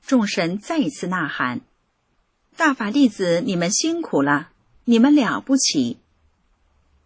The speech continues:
全部双手合十。过了一会儿，师父回去了，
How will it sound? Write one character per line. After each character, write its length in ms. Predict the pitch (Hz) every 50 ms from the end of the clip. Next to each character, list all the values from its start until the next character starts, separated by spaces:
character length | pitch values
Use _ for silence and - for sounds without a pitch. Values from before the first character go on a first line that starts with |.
| _ _ _ _ _ _ _ _ _ _ -
全 300 | - - 190 175 208 226
部 260 | 254 233 190 156 -
双 240 | - - 254 240 240
手 180 | - - 131
合 220 | 107 - - 135 147
十。 380 | - - - 123 123 131 - _ _ _ _ _ _ _ _ _ _ _ _ _ _ _ _ _ _ _ _ _ _ _ _ _ _ _ _ _ _ _ _ _ _ _ _ _ -
过 140 | - 311 285
了 80 | 247
一 120 | 202 196 208
会 180 | - 254 226
儿， 80 | 185 -
师 240 | - - - 294 277
父 160 | - 214 165
回 220 | - - 135 135
去 220 | 151 - - 220 165
了， 240 | 131 110 78 -